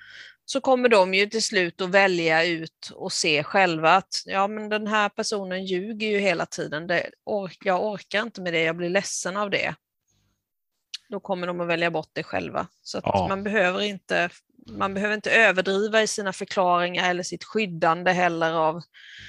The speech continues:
Speaker 1: av de här människorna som faktiskt har försvunnit ut ur ens liv.
Speaker 2: Då blir ju följdfrågan då, hur ska man förhålla sig om partners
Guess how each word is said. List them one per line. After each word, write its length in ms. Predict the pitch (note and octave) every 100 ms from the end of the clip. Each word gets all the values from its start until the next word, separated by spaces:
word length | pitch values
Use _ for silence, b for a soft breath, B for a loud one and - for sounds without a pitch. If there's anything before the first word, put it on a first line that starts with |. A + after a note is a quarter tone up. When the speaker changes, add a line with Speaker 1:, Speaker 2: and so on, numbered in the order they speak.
| B B B B B _ -
Speaker 1:
av 160 | F#3+
de 160 | G3 G3+
här 120 | E3+
människorna 500 | F3 E3 D3+ F3 D#3+
som 160 | - D#3
faktiskt 380 | D3+ - C#3+ D#3+
har 60 |
försvunnit 560 | - - D#3+ B2 C3+ -
ut 200 | - D3+
ur 20 |
ens 240 | C3 -
liv. 160 | - D#3 - _ _ _
Speaker 2:
Då 120 | A#2+ A#2
blir 180 | D3
ju 180 | A#2+ G#2+
följdfrågan 760 | - C#3+ A#2 - A2 B2+ C3 A#2+
då, 140 | F2
hur 160 | A#2 B2
ska 180 | -
man 180 | B2 A2+
förhålla 460 | - A#2 A#2 A2 G#2+
sig 260 | - G#2
om 160 | D2+ G#2+
partners 580 | - G#2+ F#2+ - G2